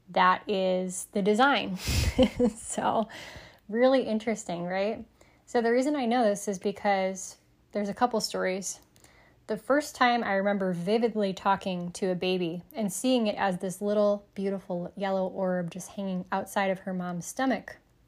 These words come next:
It was when I was working at Illuminate Your Spirit in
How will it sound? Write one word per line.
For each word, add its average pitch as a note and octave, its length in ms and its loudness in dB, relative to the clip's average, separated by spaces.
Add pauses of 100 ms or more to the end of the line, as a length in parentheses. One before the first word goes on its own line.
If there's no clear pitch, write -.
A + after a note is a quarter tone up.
(800)
It A3 140 -2
was G3 640 0
when G#3+ 120 -4
I G#3 80 0
was G#3 120 -2
working A3 360 -2
at G3+ 200 -4
Illuminate G3+ 340 0
Your G3 120 -4
Spirit B3 480 2 (460)
in F#3+ 640 -2